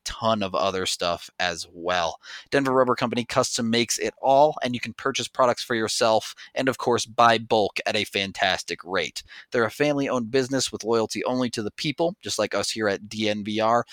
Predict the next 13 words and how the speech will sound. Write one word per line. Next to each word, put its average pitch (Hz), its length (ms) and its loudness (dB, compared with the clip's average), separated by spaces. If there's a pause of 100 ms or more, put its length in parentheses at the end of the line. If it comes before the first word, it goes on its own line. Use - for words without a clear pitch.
(240)
Be 123 80 -2
sure 151 260 2
to 139 140 0
call 127 300 4
them 127 180 2
today 101 400 2
for - 240 -4 (140)
any 127 400 4
of 95 160 -6
those 98 180 -2
snowplow, 143 680 4
custom 143 460 -2
gasket, 117 540 2